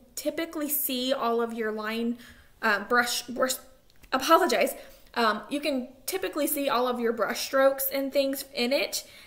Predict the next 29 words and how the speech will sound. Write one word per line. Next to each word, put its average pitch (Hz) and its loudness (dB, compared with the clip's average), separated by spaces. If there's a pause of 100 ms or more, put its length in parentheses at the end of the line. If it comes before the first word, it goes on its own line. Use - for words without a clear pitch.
(120)
and 254 0
I 277 4
did 381 2
not 294 2
want 233 0
those 226 2
to 233 -2
show 226 -2
through 214 0 (300)
in 233 2
my 190 2
end 226 -4
project. 240 -2
So 269 2
when 247 2
I'm 240 2
putting 339 -4
down 254 2
my 226 0
base 214 0
coat, 311 -2
which 214 -4
if 226 -10
you 226 -8
don't 247 0
use 247 -2
Mod 214 2
Podge, 226 -2
you, 220 -6